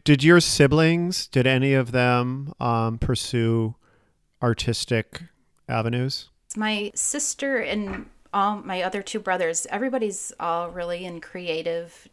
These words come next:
Speaker 2: type jobs. My youngest brother, Matt,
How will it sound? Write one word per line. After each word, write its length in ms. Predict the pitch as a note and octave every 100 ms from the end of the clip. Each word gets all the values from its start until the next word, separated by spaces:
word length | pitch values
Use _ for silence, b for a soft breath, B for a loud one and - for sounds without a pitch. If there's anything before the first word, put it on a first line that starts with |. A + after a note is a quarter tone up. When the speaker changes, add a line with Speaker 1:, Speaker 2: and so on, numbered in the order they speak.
| -
Speaker 2:
type 400 | - E3 - - -
jobs. 680 | - F3 E3 D#3+ D#3+ - -
My 300 | F3 F3 E3+ - -
youngest 540 | G3 A3+ F4 G#4 - -
brother, 300 | F3+ F3 E3
Matt, 600 | F3+ A3 F3 C#3 D3+